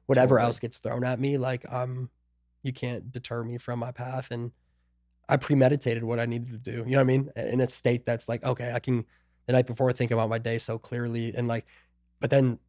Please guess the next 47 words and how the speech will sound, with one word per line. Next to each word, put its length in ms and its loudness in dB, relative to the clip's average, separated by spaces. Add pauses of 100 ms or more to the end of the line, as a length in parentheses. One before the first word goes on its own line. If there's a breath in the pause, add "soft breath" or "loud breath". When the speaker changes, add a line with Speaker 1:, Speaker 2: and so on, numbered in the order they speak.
(120)
Speaker 1:
it's 200 -6
hard. 320 4
Like, 140 0
I 80 2
struggle. 320 -2
Then 160 0
you 80 0
get 140 2
in 60 -2
the 80 0
day 180 -2
and 60 0
it's 80 -6
like, 160 -6
"Oh, 240 -6
like, 220 -6
but 140 -6
this 120 -4
person 300 -4
Speaker 2:
Something 180 2
Speaker 1:
called 120 2
me." 60 -4
Speaker 2:
comes 160 4
Speaker 1:
Yeah, 120 8
Speaker 2:
up. 100 4
Speaker 1:
something 220 2
comes 240 -2
up 180 -2
and, 120 0
like, 160 2
Speaker 2:
Always. 460 -8
Speaker 1:
changes 420 0
it. 160 -4
So, 300 -6 (260)
um, 420 -4
Speaker 2:
Yeah, 320 -2
I 80 6
mean, 160 10
Speaker 1:
he 60 10
Speaker 2:
it's 120 6
Speaker 1:
does 120 6
a 40 2
very 200 2
good 120 -2
job 220 -4
of 100 -8
that. 260 -4